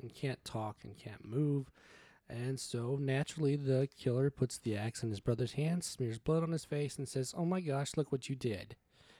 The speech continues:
About that time, everybody else comes up and says, "Oh, what did you do? What did you do?" You know,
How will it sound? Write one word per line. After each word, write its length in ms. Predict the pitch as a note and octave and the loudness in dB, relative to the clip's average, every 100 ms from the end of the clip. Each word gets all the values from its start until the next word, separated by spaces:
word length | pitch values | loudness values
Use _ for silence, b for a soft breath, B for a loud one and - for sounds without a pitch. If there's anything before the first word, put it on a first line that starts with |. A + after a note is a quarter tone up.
| _ | _
About 160 | E3 E3+ | 2 4
that 140 | G3 | 2
time, 220 | - E3 D#3+ | 2 4 6
everybody 320 | D#3 D3 D3 | 6 6 6
else 180 | D3+ - | 6 4
comes 260 | C3+ C3 | 0 0
up 180 | C3 B2+ | 0 -2
and 100 | C3 | -4
says, 240 | - C3 - | -6 -6 -4
"Oh, 60 | G#3+ | -2
what 180 | G#3 A3 | 0 0
did 160 | G#3 | -2
you 60 | B3 | -6
do? 200 | A3 A3 | -4 0
What 100 | A3 | 0
did 60 | G3+ | -2
you 280 | F#3 F#3 F#3 | -4 -2 -2
do?" 60 | |
You 140 | E3+ | -2
know, 100 | B2 | -4